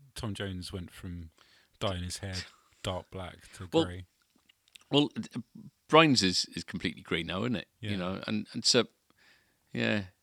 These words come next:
Speaker 2: I, I don't know. I, I think that, um, people have funny shaped heads, and, you know, a lot of the time
Speaker 1: <laughs>
Speaker 2: the hair, um, covers out that, how that shaped head is. Nobody knows what his head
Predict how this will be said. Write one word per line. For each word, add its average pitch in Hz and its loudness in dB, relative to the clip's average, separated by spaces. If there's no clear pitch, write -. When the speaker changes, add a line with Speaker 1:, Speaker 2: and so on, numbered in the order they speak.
Speaker 2:
I, 110 2
I 98 2
don't 90 -6
know. 87 -2
I, 90 -4
I 92 -4
think - -10
that, 90 -4
um, 87 -6
people - 0
have 113 4
funny 117 4
shaped - 2
heads, - 2
and, 98 0
you 110 4
know, 98 8
a 110 4
lot 113 8
of 123 2
the 101 -8
time 87 -2
Speaker 1:
<laughs> - -10
Speaker 2:
the 101 2
hair, 98 10
um, 85 -2
covers 87 2
out 85 -2
that, 101 -2
how 95 -4
that 90 -6
shaped - -4
head 90 2
is. 92 0
Nobody 107 6
knows 92 0
what 78 -2
his 87 -2
head 85 -2